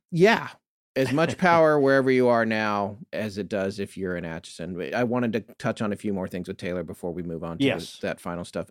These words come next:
Speaker 1: Another thing that Taylor talked about that actually wasn't in the interview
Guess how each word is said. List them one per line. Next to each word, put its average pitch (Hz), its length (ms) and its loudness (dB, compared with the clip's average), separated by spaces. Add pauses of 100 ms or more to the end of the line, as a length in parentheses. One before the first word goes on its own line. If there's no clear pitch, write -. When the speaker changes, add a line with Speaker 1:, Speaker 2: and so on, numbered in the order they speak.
(140)
Speaker 1:
Another 165 320 2
thing 160 240 0
that 131 160 -2
Taylor 139 420 0
talked 127 340 -2
about 104 320 0
that 101 120 -2
actually 110 720 -2
wasn't 110 320 -2
in 120 140 -2
the 107 140 0
interview 92 520 -4